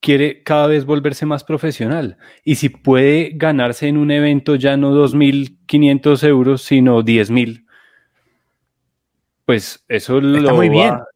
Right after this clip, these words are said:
Speaker 1: lo va a hacer, o sea, lo va a ir haciendo crecer. Y tal vez se va a volver más profesional, que es lo que ese tipo de atletas busca.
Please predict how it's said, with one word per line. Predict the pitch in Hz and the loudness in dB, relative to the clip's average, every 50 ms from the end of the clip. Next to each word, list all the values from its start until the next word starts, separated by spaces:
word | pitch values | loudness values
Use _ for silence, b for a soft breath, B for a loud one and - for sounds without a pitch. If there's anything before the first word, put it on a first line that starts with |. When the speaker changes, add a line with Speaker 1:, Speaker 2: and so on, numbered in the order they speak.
| _ _ | _ _
Speaker 1:
lo | - 139 120 117 113 110 | -6 -2 0 2 2 4
va | 117 127 | 4 2
a | 147 | 2
hacer, | - - 165 139 131 | 0 -2 -2 -2 -2
o | 123 123 - 127 127 139 139 127 127 120 | -4 -8 -12 -12 -8 -6 -6 -4 -4 -4
sea, | 101 127 123 | -2 -2 -2
lo | 123 117 120 120 | 0 0 0 2
va | 117 113 113 | 2 2 2
a | 117 | 2
ir | 123 127 131 | 2 0 0
haciendo | 131 - 143 131 127 131 | -2 -2 -2 -2 -2 -2
crecer. | 127 - 117 104 - - 139 143 120 - - b b b b b b b b b b - | -2 -2 -4 -2 0 0 0 0 0 -2 -8 b b b b b b b b b b -6
Y | 135 110 | -4 -2
tal | - 110 101 101 | 0 0 0 0
vez | 117 127 123 | 0 -2 -2
se | - 117 | -2 -2
va | 104 104 | -2 0
a | 101 | 0
volver | 104 107 101 104 107 104 | 0 -2 -2 -2 -4 -4
más | 110 104 - - | -4 -6 -8 -8
profesional, | 123 113 95 104 92 98 101 98 101 117 127 - | -8 -8 -8 -8 -8 -6 -4 -2 -2 -4 -4 -4
que | - - 104 101 101 | -2 0 0 2 2
es | 101 98 101 | 0 -2 -4
lo | 120 113 117 113 110 | -4 -2 -2 -2 -2
que | - 120 113 104 104 | 0 0 0 2 0
ese | 110 104 131 107 | 0 0 -2 -4
tipo | - 127 117 - 127 | -2 -2 -2 0 0
de | 120 | 0
atletas | 110 - 113 104 - 135 113 104 | 0 0 -2 0 0 -2 -2 0
busca. | 113 127 - - - 104 - | -2 -4 -4 -6 -12 -18 -18